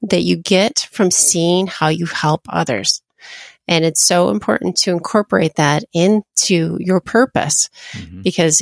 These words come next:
Speaker 1: it's going to give you that piece of fulfillment that, you know, makes, makes the whole, you know, purpose. You know, you've got your passion, you've got impacting and service to others, which gives you fulfillment, and you found your calling,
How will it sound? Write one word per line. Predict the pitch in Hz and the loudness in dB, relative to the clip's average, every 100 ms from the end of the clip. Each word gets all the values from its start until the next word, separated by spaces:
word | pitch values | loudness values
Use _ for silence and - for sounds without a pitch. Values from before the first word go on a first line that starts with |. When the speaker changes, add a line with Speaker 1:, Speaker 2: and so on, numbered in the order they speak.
| - | 2
Speaker 1:
it's | 170 - | 0 0
going | - 190 190 185 | 0 2 2 0
to | 185 | -4
give | - 208 202 | -2 -2 0
you | 190 | 0
that | 160 - | 0 -2
piece | - 185 170 - | -4 -2 0 0
of | 170 151 | -2 -2
fulfillment | 170 - 160 160 160 131 127 - - _ _ _ _ _ _ | -4 -2 0 2 2 0 -2 -4 -4 _ _ _ _ _ _
that, | 175 160 - - | -2 -2 -4 -4
you | 180 165 | 0 2
know, | 151 | 2
makes, | 156 165 156 - | 2 0 2 0
makes | 190 190 175 - | 0 0 0 -2
the | 185 | 0
whole, | 185 185 185 _ _ _ _ - | 2 2 0 _ _ _ _ -10
you | - | -2
know, | 156 151 - _ | 0 0 -6 _
purpose. | - 269 - 127 - - - - - - - | 0 0 2 0 0 -4 -10 -10 -12 -14 -10
You | - | -2
know, | 175 | 0
you've | 170 165 | 0 -2
got | 190 170 | 0 0
your | - | 0
passion, | - 190 185 - 196 196 208 - | 0 -2 0 0 2 0 -2 -4
you've | 190 175 | -2 0
got | - 160 156 156 - - _ - | 0 2 2 2 -4 -8 _ -8
impacting | 220 180 - 170 - 190 185 | -4 -2 -2 -4 0 2 2
and | 170 | 2
service | - 185 190 185 | 0 0 2 2
to | 190 | 0
others, | 175 180 208 233 - | 2 2 0 0 -2
which | 180 - | -2 -2
gives | 190 160 | -2 0
you | 175 | -2
fulfillment, | - 170 - 175 196 247 - - - - - - - | -2 -2 0 2 2 0 -2 -8 -10 -18 -16 -18 -6
and | 196 190 196 | 2 2 2
you | 202 202 | 0 -2
found | - 196 202 | 0 0 0
your | 202 | -2
calling, | - 196 202 196 160 147 | -2 -2 -2 -2 -4 -6